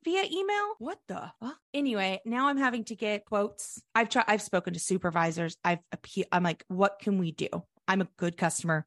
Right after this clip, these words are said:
I have great insurance coverage for very little, and I'm so mad." Anyway, I've been now having to get car insurance estimates, and every website is a, is a scam that sends your information to fifteen other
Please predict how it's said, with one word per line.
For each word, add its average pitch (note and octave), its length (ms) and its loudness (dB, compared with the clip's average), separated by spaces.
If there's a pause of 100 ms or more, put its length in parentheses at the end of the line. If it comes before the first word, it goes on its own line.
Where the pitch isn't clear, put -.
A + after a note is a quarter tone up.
I F#3+ 120 4
have E3 160 -2 (100)
great C4+ 460 2
insurance E3+ 560 -2
coverage D#3+ 580 -4 (160)
for - 160 -12 (100)
very D#3 320 -2
little, A#3 480 4 (100)
and E3 120 -12
I'm - 120 -20
so - 540 -2
mad." - 420 -2 (320)
Anyway, G3+ 460 4 (320)
I've G3+ 200 4
been G3+ 120 2
now A3 140 6
having A#3+ 240 4
to G#3+ 80 2
get - 240 2
car C4+ 440 6
insurance F3 480 -2
estimates, D#3+ 720 -4 (600)
and A#3 160 4 (180)
every B3 480 4
website - 640 0 (840)
is G3+ 160 2
a, - 100 -8 (360)
is F#3+ 140 4
a F#3+ 40 4
scam E3+ 600 2 (100)
that F#3 180 -2
sends G#3+ 320 4
your G3+ 100 6
information F3+ 580 0
to E3+ 80 -8
fifteen G3 540 0
other E3 440 2